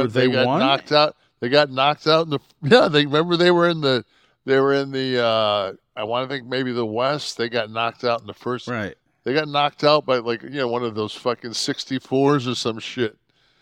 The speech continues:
Speaker 2: Yeah.
Speaker 1: You
Speaker 2: It was
Speaker 1: know, they got
Speaker 2: crazy in the
Speaker 1: yeah,
Speaker 2: beginning
Speaker 1: they got
Speaker 2: last
Speaker 1: knocked
Speaker 2: year.
Speaker 1: out. They, they, everybody's bracket was fucked because of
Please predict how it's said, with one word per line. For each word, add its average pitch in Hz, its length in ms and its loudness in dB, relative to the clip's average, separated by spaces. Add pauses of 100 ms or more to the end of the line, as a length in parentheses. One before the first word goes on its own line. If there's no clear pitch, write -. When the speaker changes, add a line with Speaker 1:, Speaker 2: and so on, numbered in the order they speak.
(200)
Speaker 2:
Yeah. 95 260 -16 (440)
Speaker 1:
You 143 60 -2
Speaker 2:
It - 20 0
was 107 120 0
Speaker 1:
know, 113 60 -4
they 127 80 2
got 160 120 2
Speaker 2:
crazy 92 240 -4
in 87 60 -12
the 85 80 -14
Speaker 1:
yeah, - 20 -12
Speaker 2:
beginning 123 280 -2
Speaker 1:
they 139 100 2
got 196 180 2
Speaker 2:
last 185 220 2
Speaker 1:
knocked 175 220 4
Speaker 2:
year. 135 80 -2
Speaker 1:
out. 131 60 -6
They, 143 120 0 (400)
they, - 120 -14
everybody's 202 600 4
bracket 143 560 2
was 110 180 -6
fucked - 400 -2
because 107 440 -6
of 98 120 -12